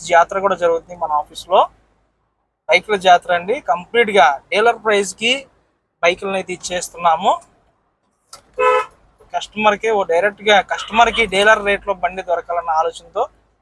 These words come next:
మేము ఆ కాన్సెప్ట్ని స్టార్ట్ చేసాము. అది ఫస్ట్ నుంచి మీరు చూడండి, క్లారిటీగా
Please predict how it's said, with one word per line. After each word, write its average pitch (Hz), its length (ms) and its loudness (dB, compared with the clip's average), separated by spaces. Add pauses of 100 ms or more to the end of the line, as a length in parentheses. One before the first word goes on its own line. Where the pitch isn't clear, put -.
(460)
మేము 165 180 -4
ఆ 156 160 -2
కాన్సెప్ట్ని 180 460 -4
స్టార్ట్ 165 320 -2
చేసాము. 196 300 -6
అది 170 180 -2
ఫస్ట్ 151 220 -10
నుంచి 190 200 -12
మీరు 170 240 -6
చూడండి, 165 280 -4
క్లారిటీగా 170 460 -2